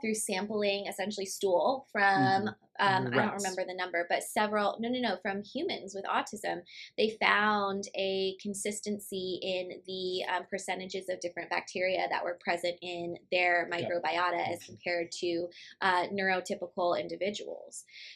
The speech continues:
Speaker 1: So now they're seeing that there's actually a huge, like you were stating in the beginning of this talk,
Speaker 2: Mm.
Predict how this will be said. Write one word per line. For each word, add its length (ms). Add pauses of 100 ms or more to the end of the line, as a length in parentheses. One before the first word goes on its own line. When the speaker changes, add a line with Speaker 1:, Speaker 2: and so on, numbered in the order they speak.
Speaker 1:
So 720
now 400
they're 220
seeing 500
that 300
there's 280
actually 540
a 60
huge, 340
like 160
you 160
were 100
stating 440
in 80
the 100
beginning 340
of 100
this 160
talk, 240 (220)
Speaker 2:
Mm. 120